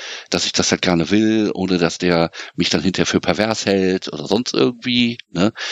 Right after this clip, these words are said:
Ähm, das ist schon sehr häufig, ne? Das ist eher dann Lebensberatung. Ähm, und, äh, wenn's dann halt konkret irgendwie werden soll an der Stelle, dann, ähm,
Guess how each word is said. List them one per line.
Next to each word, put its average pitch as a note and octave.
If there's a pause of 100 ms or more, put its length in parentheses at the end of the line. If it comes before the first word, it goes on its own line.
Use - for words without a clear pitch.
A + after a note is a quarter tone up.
(360)
Ähm, F2
das -
ist G#2+
schon G#2
sehr F2
häufig, - (500)
ne? F#2+
Das -
ist A#2+
eher A2
dann F2+
Lebensberatung. C#3+ (640)
Ähm, F#2 (840)
und, F2+
äh, E2 (560)
wenn's F#2
dann F#2+
halt G2+ (180)
konkret -
irgendwie A#2+
werden G#2+
soll G2+ (400)
an F#2+
der F#2+
Stelle, F#2+ (340)
dann, F2+ (100)
ähm, E2+